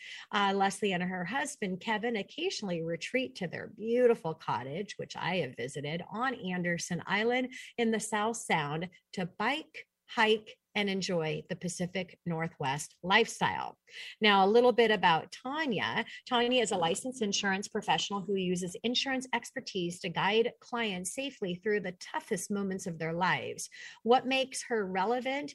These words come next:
A defining moment when she used her knowledge of, to cause an overturn in incorrect claim decision, allowing her customers to rebuild their home.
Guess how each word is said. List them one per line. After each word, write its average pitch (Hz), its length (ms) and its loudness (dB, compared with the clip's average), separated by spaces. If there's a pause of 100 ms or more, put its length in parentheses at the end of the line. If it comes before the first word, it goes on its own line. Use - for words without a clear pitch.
(300)
A 208 80 4
defining 220 640 0
moment 196 400 0
when 180 160 -2
she 190 480 0
used 214 500 -2
her 190 140 -4
knowledge 185 600 2 (100)
of, 175 480 0 (320)
to 196 100 -2
cause 226 360 6
an 190 140 0
overturn 220 680 4
in 175 720 0
incorrect 254 560 0
claim 240 280 0
decision, 175 520 -2
allowing 175 360 -2
her 175 160 -4
customers 180 460 -4
to 175 100 -6
rebuild 165 540 -2
their 151 140 -6
home. 170 440 -2